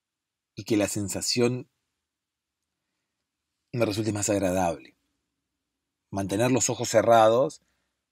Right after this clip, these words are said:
teniendo los ojos húmedos, me resulta más agradable. Entonces, mm, ah, es lindo bostezar.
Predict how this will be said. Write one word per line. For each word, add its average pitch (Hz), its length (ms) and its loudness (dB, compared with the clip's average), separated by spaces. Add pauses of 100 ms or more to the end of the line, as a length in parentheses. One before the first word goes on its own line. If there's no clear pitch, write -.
(1200)
teniendo 135 340 2
los - 140 0
ojos 95 260 -4
húmedos, 82 520 -6 (1300)
me 104 140 -4
resulta 95 340 -4
más 85 160 -2
agradable. 64 560 -10 (1800)
Entonces, 180 600 2 (4000)
mm, 113 300 -12 (320)
ah, - 520 -8 (540)
es 101 120 -12
lindo 123 280 -2
bostezar. 101 600 0